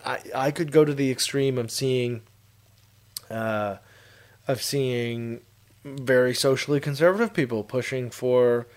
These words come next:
fees, uh, for abortion, um,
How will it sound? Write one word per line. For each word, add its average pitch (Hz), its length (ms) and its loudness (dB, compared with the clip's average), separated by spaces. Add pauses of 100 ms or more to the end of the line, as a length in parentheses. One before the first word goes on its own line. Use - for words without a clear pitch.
(160)
fees, 127 680 -4 (540)
uh, 123 240 -4
for 151 200 4
abortion, 147 640 0 (800)
um, 117 840 -4